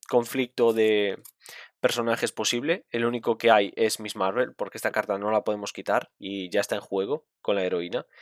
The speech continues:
Entonces, pues a Miss Marvel solo la vamos a poder utilizar como recurso, básicamente. Pero es el, el único conflicto, ¿eh? Y es algo, pues, que no, no se puede evitar, gente. Y para todo lo demás, pues está pensado para,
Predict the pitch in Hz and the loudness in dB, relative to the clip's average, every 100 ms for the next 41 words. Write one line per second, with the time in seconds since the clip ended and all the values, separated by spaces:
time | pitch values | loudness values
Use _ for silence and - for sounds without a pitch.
0 | - - - 110 104 104 - 104 101 107 | -20 -16 -6 -2 0 -2 -4 -4 -2 -2
1 | 101 101 113 104 101 113 107 104 107 107 | -2 -4 -4 -2 -2 0 2 2 0 -2
2 | 101 107 101 98 104 - 104 98 - 95 | -4 -4 -4 -4 -4 -4 -8 -8 -8 -10
3 | - 170 _ _ - - - - 98 101 | -8 -8 _ _ -20 -20 -10 0 0 0
4 | 85 98 - _ - 117 131 139 110 98 | -6 -8 -10 _ 2 4 4 4 2 0
5 | - 110 127 135 120 113 101 110 - 92 | -2 -2 -2 -2 -2 -2 -6 -6 -6 -6
6 | 95 113 101 104 113 104 117 117 92 - | -6 -4 -2 2 2 4 2 0 -8 -6
7 | 98 98 85 92 104 104 101 92 87 78 | -4 -4 -6 -8 -10 -4 -4 -2 -2 -2
8 | - 80 - _ _ - - - - - | -6 -12 -12 _ _ -20 -20 -20 -20 -6
9 | 156 127 123 120 - 147 143 143 156 156 | 0 0 6 6 6 4 4 8 6 6
10 | 135 120 127 127 120 127 139 117 95 92 | -2 -2 -2 0 4 6 6 4 4 4
11 | 87 | 0